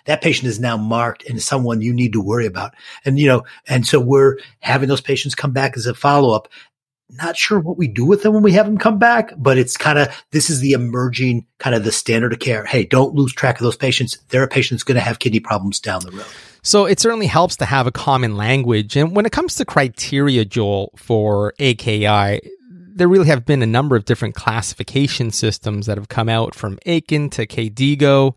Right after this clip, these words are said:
Speaker 1: So it was, it was rifle fir-, it was, uh, rifle first, and that was the A D Q I committee. And that was, that was a huge moment 'cause it was finally saying, you know, I think before, you know, if you read their, their,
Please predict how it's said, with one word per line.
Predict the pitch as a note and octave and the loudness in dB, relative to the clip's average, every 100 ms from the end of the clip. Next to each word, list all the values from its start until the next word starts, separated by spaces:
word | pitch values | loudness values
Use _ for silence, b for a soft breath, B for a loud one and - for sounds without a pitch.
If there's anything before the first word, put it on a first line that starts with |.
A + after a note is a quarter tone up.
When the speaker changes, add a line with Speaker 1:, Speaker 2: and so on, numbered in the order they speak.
| b b | b b
Speaker 1:
So | - C#3 | 2 4
it | C#3+ D#3 | 6 6
was, | D3 C3 | 6 4
it | D3 B2 | 0 0
was | B2+ - | -2 2
rifle | D3 F3+ A#3+ | 0 2 2
fir-, | F#3 F3 | 2 0
it | E3+ | 2
was, | C#3 C3 | 2 2
uh, | C#3 | -2
rifle | A2 C3 C#3+ G#3+ | 0 0 2 0
first, | - D#3 E3+ - - - | 2 2 0 -6 -14 -6
and | B2 | -2
that | C3 | -2
was | B2+ | -2
the | C3 B2+ | -4 -4
A | C#3 | -2
D | D3+ | -4
Q | - C#3 B2+ | -2 -2 0
I | A2+ A2+ A2 - | -2 -4 -8 -6
committee. | B2 G#2 F#2 F#2 - B B | -4 -4 -4 -10 -16 B B
And | - E3 | -4 2
that | A3+ | 4
was, | F3 C3 - D3+ - | 4 2 0 -6 -8
that | C#3 G3 B3 | 0 2 4
was | E3 B2+ | 2 0
a | |
huge | G#2+ - - E3 D#3+ C3+ - | -2 -4 -4 0 0 -2 -8
moment | A2+ G2+ F#2+ F#2+ - | -6 -6 -6 -10 -14
'cause | - A#2 | -8 -4
it | |
was | A#2 | -4
finally | - F#3+ F#3 F#3 - - | 0 0 2 0 0 -8
saying, | - - C3 B2+ | -8 -2 0 0
you | C3+ | 0
know, | A#2 | 0
I | - - D#3+ | -2 -4 0
think | G3 | 2
before, | D#3 - F3 E3+ | 0 2 4 4
you | E3+ D3 | 4 2
know, | |
if | C3+ B2+ | 2 0
you | D3 | 0
read | F3+ C#3 | 2 4
their, | B2+ B2+ B2 - | 2 2 -2 -8
their, | B2 A#2 A2+ A2 | -4 -2 -2 -4